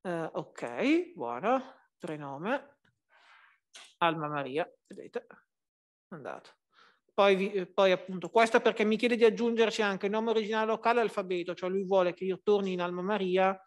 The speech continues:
e inserisca anche, vuole che inserisca che, eh, il nome originale locale appunto è... Ops, scusate,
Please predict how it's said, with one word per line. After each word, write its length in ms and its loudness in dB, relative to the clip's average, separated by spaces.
e 140 4
inserisca 760 2
anche, 800 0
vuole 260 2
che 80 -2
inserisca 500 -2
che, 300 -4
eh, 220 -2
il 80 -6
nome 180 -2
originale 340 -2
locale 360 2
appunto 400 -4
è... 200 2
Ops, 640 -8
scusate, 440 -20